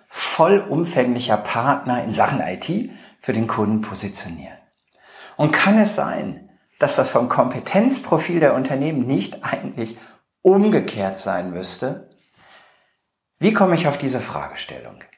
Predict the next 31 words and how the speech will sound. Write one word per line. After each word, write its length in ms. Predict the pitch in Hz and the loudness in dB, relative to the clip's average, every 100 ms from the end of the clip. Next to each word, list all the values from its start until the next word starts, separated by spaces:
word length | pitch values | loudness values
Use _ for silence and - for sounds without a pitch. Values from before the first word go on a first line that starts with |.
| _ _ _ _ _ _ | _ _ _ _ _ _
In 160 | 123 | -6
diesem 340 | 131 208 214 180 | 0 2 4 4
Jahr 300 | 123 131 147 | 6 6 4
habe 200 | 131 127 | 2 0
ich 340 | - - _ | -4 -12 _
mit 180 | - - | -20 -10
mehreren 440 | 120 135 131 127 - | -2 0 0 -2 -4
etwas 400 | 90 - 95 - | -2 -2 -2 -4
größeren 600 | - 113 165 170 139 127 | -2 2 2 2 0 0
Systemhäusern 1200 | 110 107 - 117 131 123 120 110 107 107 107 107 - - - | 0 -4 -6 0 2 2 2 0 2 0 0 -4 -10 -20 -4
am 160 | - 98 | -4 0
Thema 260 | 214 196 | 2 4
Fokus 680 | 139 - 143 131 - 127 - | 4 2 4 4 2 -2 -2
und 380 | - 104 104 104 - | -6 -4 -4 -6 -10
Spezialisierung 880 | - - 104 - 104 104 104 120 113 | -10 -6 -4 -2 -2 -2 -2 -2 0
gearbeitet. 600 | 107 - 80 - - - - _ - - - - _ - | 2 2 0 -2 -10 -12 -20 _ -20 -20 -20 -20 _ 0
„Was 340 | 156 214 - | 0 2 -2
genau 480 | 143 131 135 101 - | 0 4 4 2 0
ist 320 | 156 185 - | 0 2 2
das 280 | 151 143 - | 2 0 -2
Portfolio 500 | 127 110 - 120 113 | -2 -2 -2 -4 -2
der 180 | 87 78 | -4 -4
Zukunft 500 | - 170 165 156 - | -6 -4 -2 -4 -6
und 280 | - 113 107 | -4 -4 2
wo 180 | 147 214 | 4 4
geht 220 | 175 170 | 2 0
die 80 | 175 | 2
Reise 420 | 123 123 160 147 | 2 2 2 2
hin?“, 480 | 127 131 143 143 - _ _ _ _ | 0 0 0 -6 -16 _ _ _ _
hieß 300 | - 101 - | -10 -8 -10
es. 280 | - - | -14 -20